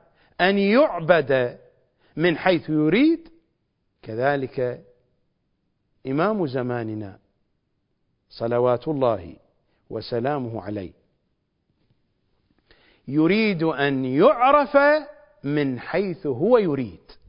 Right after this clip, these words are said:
لا من حيث يريد السباريت، ولا من حيث يريد علم الكلام،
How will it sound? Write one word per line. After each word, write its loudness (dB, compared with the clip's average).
لا -2
من -4
حيث -4
يريد 2
السباريت، -4
ولا 4
من 2
حيث 0
يريد 2
علم 2
الكلام، 0